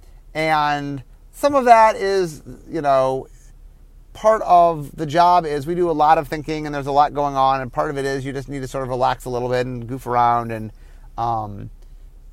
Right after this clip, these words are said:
part of having a good team dynamic is being comfortable with the people that you're working with. And so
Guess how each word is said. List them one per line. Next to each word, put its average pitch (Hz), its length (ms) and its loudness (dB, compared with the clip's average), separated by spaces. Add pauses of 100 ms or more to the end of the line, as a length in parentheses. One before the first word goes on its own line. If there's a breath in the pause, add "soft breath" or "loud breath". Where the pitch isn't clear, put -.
(200)
part 196 220 2
of 175 60 -4
having 175 260 2
a 143 80 -4
good 135 380 -6
team 151 520 -8 (100)
dynamic 135 760 -4
is 113 220 -6
being 127 200 -8
comfortable 135 380 -6
with 117 80 -6
the 120 60 -12
people 123 280 -8
that 123 120 -6
you're 107 100 -12
working 110 320 -6
with. 98 240 -10 (360 loud breath)
And 120 160 -12
so 110 520 -4